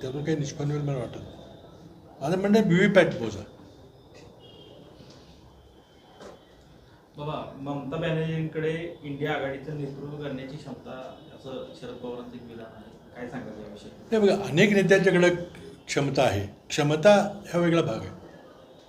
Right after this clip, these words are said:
Speaker 1: पण मोठा पक्ष, जिथं देशभरामध्ये फूटप्रिंट आहे, प्रत्येक राज्यात त्यांचे कार्यकर्ते आहेत, हा प्रश्न असतो ना. नुसतं क्षमता म्हणजे आठ-, असणारे खूप नेते आमच्याकडे. आज ओमर अब्दुल्लासारखा मुख्यमंत्री असलेला माणूस आहे,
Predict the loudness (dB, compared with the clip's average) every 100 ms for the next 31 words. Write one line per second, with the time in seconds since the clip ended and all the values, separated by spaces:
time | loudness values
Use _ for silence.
0 | -10 -2 0 4 4 4 2 2 4 4
1 | 2 0 0 0 -10 -20 -20 -20 -18 -2
2 | 0 2 4 4 4 2 0 -4 -2 0
3 | 0 2 0 0 -4 -8 -18 -20 -20 -20
4 | -20 -20 -10 -10 -2 -2 -2 -8 -20 -20
5 | -18 -8 -6 2 2 2 0 -2 -4 -2
6 | -2 -2 -6 -4 -4 -6 -8 -14 -20 -20
7 | -18 -4 -2 0 0 0 -4 -4 -6 -8
8 | -10 -18 -12 -10 -2 -2 2 2 2 6
9 | 6 6 2 0 -2 -2 -2 -4 -10 -16
10 | -14 -12 -2 0 0 0 0 0 2 0
11 | 0 -6 -12 -16 -20 -20 -20 -20 -20 -20
12 | -20 -20 -20 -18 -8 0 2 6 4 6
13 | 4 6 4 2 0 0 -2 -2 -4 -2
14 | -4 -2 -2 -2 -4 -8 -10 -14